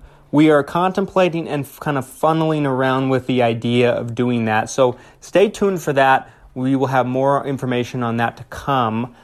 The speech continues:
Um, I'm thinking if we did do it, it'd be called something along the lines of Medicare empowerment, because I just love,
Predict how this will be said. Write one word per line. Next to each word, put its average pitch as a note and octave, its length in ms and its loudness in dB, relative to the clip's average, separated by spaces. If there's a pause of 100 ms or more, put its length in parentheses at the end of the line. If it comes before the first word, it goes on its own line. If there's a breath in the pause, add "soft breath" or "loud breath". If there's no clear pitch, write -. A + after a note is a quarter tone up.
(220 loud breath)
Um, A#2 260 -2
I'm A#2+ 180 -4
thinking C#3 440 -2
if B2 160 -6
we B2+ 80 -2
did C3 260 0
do B2 140 0
it, B2 60 2
it'd A#2+ 160 -4
be A#2+ 100 -4
called B2 280 0
something B2+ 380 -4
along A#2 220 -2
the A2+ 80 -4
lines A2+ 400 -2
of A2 200 -4
Medicare A2+ 480 -2
empowerment, A2 520 -4
because - 200 -8
I C#3+ 60 0
just F#3+ 260 -6
love, A3 460 0